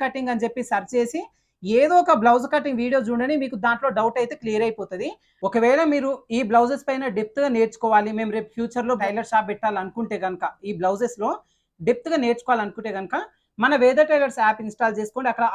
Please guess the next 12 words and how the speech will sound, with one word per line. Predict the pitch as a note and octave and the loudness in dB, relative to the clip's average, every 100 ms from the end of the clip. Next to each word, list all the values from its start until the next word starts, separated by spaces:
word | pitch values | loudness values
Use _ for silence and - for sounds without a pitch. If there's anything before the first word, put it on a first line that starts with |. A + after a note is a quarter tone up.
| G3 | 4
ఆన్‌లైన్ | G#3 C4+ | 2 0
క్లాసెస్‌లో | A#3+ A3 A#3 - | 0 0 -2 -4
నేను | C4 A3 A3+ E3+ | -4 -4 -6 0
బ్లౌజులకు | G3 G#3 B3 A#3+ | 0 2 -2 -2
సంబంధించి | A3+ G#3+ G#3+ G#3+ B3 | -4 -4 -6 -8 -4
కంప్లీట్గా | A3+ A3+ C#4 B3 G3+ | -4 -2 -4 -4 -2
డీటెయిల్ | A#3 A#3 G#3+ A3 | -2 -2 -4 -2
ఇట్లాంటి | B3 A#3 | -2 -2
మిస్టేక్స్ | A3+ G#3+ A#3+ A#3 G#3 | -4 -6 -8 -4 0
రాకుండా | G3 G#3+ B3+ | 0 -2 -8
క్లియర్గా | G#3 G#3 G#3+ A3+ | -6 -4 -4 -4
నేర్పిస్తున్నాను. | G3 F3+ F#3+ - F3 F3 | -6 -10 -14 -10 -8 -6